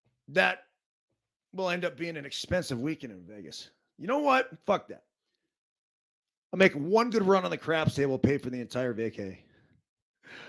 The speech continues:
All right, everyone have a fantastic day. A little James Allen. I'm going to watch Peanut Ski Race. Let's, uh, turn to random page twenty-nine here. It says, "Nature helps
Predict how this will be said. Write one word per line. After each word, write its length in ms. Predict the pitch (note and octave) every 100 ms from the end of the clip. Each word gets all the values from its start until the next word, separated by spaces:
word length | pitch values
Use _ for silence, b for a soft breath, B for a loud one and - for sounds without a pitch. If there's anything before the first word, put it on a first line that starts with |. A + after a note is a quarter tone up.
| B
All 140 | - D4
right, 280 | C#4 A3 A3+
everyone 280 | F4 F#4 F4
have 100 | E4+
a 40 |
fantastic 720 | E4 E4+ E4 - E4 D4 D4
day. 440 | F#3 D4 D4 B3+ F3 - _ _ _ _
A 60 | -
little 220 | B3 C4
James 480 | E3 A3+ C4+ C4 G3
Allen. 280 | B3+ B3+ G#3+
I'm 100 | F#3+
going 140 | A3+
to 40 | A3+
watch 240 | G3+ -
Peanut 380 | - A3+ F#3 -
Ski 220 | - F#3+
Race. 340 | C#3 G#2+ - - _ _ _ _ _ _ _ _ _ -
Let's, 220 | - -
uh, 340 | F#3 F3 E3+ E3 -
turn 260 | - A3
to 180 | G#3 E3+
random 480 | D#3 E3 G#3 C4 C4
page 420 | - G3+ A#3 F3
twenty-nine 520 | - B3+ B3+ A#3+ C4+ G3
here. 220 | C3+ - _ _ _ _ _ _
It 100 | E3+
says, 220 | A#3 D3
"Nature 480 | F3 B3+ D4 - E4+
helps 340 | A3 C4 -